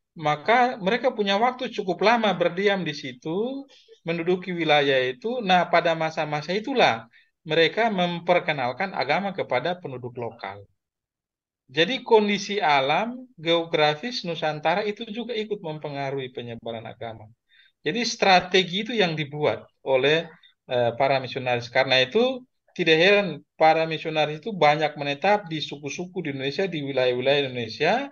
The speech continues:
Kemudian, eh, yang dibuat itu adalah pengajaran. Dan cara, cara untuk agama itu bisa masuk dengan sangat cepat di sana itu adalah lewat pendidikan, Bapak Ibu.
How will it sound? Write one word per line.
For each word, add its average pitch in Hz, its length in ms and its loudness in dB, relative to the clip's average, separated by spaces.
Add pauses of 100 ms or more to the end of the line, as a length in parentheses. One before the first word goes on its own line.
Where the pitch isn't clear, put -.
(580)
Kemudian, 143 880 2
eh, 131 600 0 (120)
yang 143 160 0
dibuat 139 400 0
itu 143 240 -6
adalah 170 320 2
pengajaran. 113 560 -6 (800)
Dan 175 400 0
cara, 233 720 6 (480)
cara 196 320 2
untuk 180 320 -4
agama 190 400 0
itu 202 80 -4
bisa 170 320 -2
masuk 220 400 0
dengan 156 320 -2
sangat 147 400 -4
cepat 214 400 0
di 147 80 -14
sana 165 240 0
itu 233 160 -4
adalah 165 240 -2
lewat 180 440 -4 (540)
pendidikan, 151 720 -4
Bapak 120 220 -8
Ibu. 113 300 -16